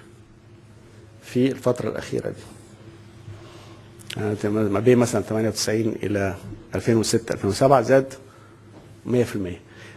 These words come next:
فالناس كانت، ده جاي نتيجه لايه؟ لان كله بيقدر يشتري Liquid، وانا بنك واقول لك: "خلاص، حط عشرة، حط خمسة المية، واديك تلتمية ألف بدل مية ألف وهكذا". فالناس بقت تشتري ال-،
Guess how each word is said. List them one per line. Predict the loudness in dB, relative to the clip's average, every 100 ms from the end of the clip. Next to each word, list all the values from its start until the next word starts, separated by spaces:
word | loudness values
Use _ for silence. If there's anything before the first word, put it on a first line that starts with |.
| -2
فالناس | 2 4 4 0
كانت، | -2 -4 -6
ده | 0 2
جاي | 4 2 2
نتيجه | 0 -2 -4 0 -2 -2 -6
لايه؟ | -4 0 0
لان | -2 -2 -2 4
كله | 4 6
بيقدر | 4 2
يشتري | 2 2 2 -2 -20 -20 _ _ -20 -20 -20 -20 -20 -20 -20 -4 2
Liquid، | 2 4 2 2
وانا | 0 2
بنك | 2 2 2
واقول | 4
لك: | 4
"خلاص، | 2 2 2 -2 -4 0
حط | 2 4
عشرة، | 2 2 -6 2
حط | 4 4
خمسة | -2 -2 0
المية، | 0 0 -4 -10 -20 _ -20 -20 -20 -20 -6
واديك | -4 2 2 2
تلتمية | -2 0 -2 2 4
ألف | 4 2
بدل | 2 2
مية | 2 -2 -2
ألف | -4 -2
وهكذا". | -2 0 0 -2 -2 -10
فالناس | -4 -2 -2 -8 -20 -20 -20 -20 -12 0 2 2
بقت | -2
تشتري | -2 2 2 2 -2
ال-، | -8 -8